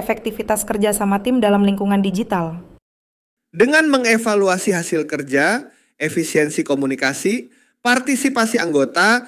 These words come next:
Speaker 2: serta kemampuan tim dalam menyelesaikan tugas tepat waktu.
Speaker 1: Apakah teknologi seperti A I bisa membantu dalam kerjasama tim digital?
Speaker 2: Ya, A I dapat membantu dalam manajemen tugas otomatis, pengingat jadwal, dan analisis kinerja tim secara real time.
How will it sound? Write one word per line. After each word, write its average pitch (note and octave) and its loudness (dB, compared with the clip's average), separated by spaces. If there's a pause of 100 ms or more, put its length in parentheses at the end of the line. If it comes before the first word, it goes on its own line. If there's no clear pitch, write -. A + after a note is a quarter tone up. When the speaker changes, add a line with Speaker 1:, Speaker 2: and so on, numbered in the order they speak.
(220)
Speaker 2:
serta B3 -2
kemampuan A#3+ 0
tim D4 2
dalam A3+ 6
menyelesaikan F#3+ 0
tugas D#3+ -2
tepat C3 -6
waktu. G#2 -10 (880)
Speaker 1:
Apakah B3+ 2
teknologi A#3 0
seperti A3+ -6 (160)
A G3+ 0
I G3 -4
bisa F#3+ -6
membantu F#3+ -2
dalam F#3 -4
kerjasama F3+ -6
tim F3+ -8
digital? F3+ -8 (960)
Speaker 2:
Ya, G#3 0 (240)
A D#3+ -2
I F3+ 4
dapat E3+ 2
membantu E3+ 0
dalam D#3 2
manajemen D3 0
tugas D3 0
otomatis, D3 -4
pengingat C3+ -2
jadwal, D3 0
dan C3 0
analisis B2+ -4
kinerja B2 -2
tim C3 -6
secara A#2 -4
real C3+ 2
time. C3 -2